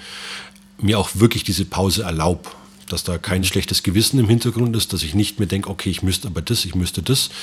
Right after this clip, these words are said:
Das gibt's dann einfach nicht. Also ich hab, vor zwei Jahren hatte ich wirklich so einen Sommer, da ging bei mir gar nichts. Da, ich konnte keine Figuren mehr sehen, wollte auch keine Figuren mehr sehen, war wirklich so ein bisschen, da war die kreative Batterie, war einfach leer.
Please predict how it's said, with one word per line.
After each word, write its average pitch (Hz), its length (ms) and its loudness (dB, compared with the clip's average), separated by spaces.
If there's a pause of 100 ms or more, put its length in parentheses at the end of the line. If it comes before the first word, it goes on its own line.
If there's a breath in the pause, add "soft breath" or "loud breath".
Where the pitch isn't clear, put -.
(600 loud breath)
Das - 160 4
gibt's - 160 4
dann 90 120 0
einfach 85 200 -2
nicht. 80 100 0
Also 87 160 0
ich 92 60 4
hab, - 60 -10 (300)
vor 87 420 -2
zwei 92 260 2
Jahren 123 160 4
hatte 110 160 0
ich 104 100 -2
wirklich 107 260 0
so 113 120 0
einen 98 140 4
Sommer, 113 360 4
da 104 140 0
ging 104 220 2
bei 95 100 0
mir 82 140 0
gar 82 200 0
nichts. 160 320 0 (240)
Da, 90 260 -2 (240)
ich - 160 -10
konnte 101 220 0
keine 101 280 0
Figuren 104 380 4
mehr 131 120 6
sehen, 139 340 2
wollte 98 340 2
auch 127 120 -4
keine 131 180 2
Figuren 127 300 0
mehr 131 80 2
sehen, 123 160 2
war 87 100 2
wirklich 101 180 0
so 104 100 0
ein - 20 -4
bisschen, 101 320 0 (540 loud breath)
da 92 100 0
war 92 80 4
die 95 80 4
kreative 98 520 0
Batterie, 95 520 2
war 90 100 0
einfach 92 320 -4
leer. 92 320 0